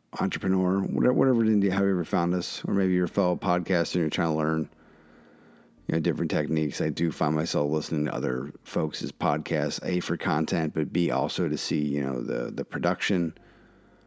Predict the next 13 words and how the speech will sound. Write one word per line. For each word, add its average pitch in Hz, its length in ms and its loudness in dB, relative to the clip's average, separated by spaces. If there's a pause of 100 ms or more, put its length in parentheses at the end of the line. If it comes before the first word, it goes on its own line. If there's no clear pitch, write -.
(400)
and - 100 -2
also 67 760 0 (120)
interviewing 78 680 0
techniques 76 640 -2
and 65 340 -4 (220)
just - 220 -4
ways 80 280 0
about 71 280 -2
going 69 180 -2
about 64 280 -4
things. - 380 -8
And 62 280 -8 (100)
hey, 135 240 2